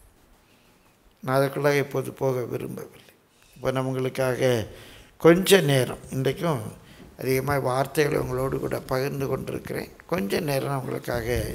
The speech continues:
ஜெபிக்க விரும்புகிறேன். பிரியமானவர்களே, பரிசுத்தாவியின் அபிஷேகத்தை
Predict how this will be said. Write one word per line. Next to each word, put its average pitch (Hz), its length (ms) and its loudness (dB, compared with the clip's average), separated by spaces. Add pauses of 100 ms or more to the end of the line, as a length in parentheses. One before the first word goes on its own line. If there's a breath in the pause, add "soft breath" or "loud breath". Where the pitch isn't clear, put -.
(140)
ஜெபிக்க 143 420 0
விரும்புகிறேன். 127 500 4 (920 loud breath)
பிரியமானவர்களே, 135 1000 2 (640)
பரிசுத்தாவியின் 170 960 4
அபிஷேகத்தை 151 1000 2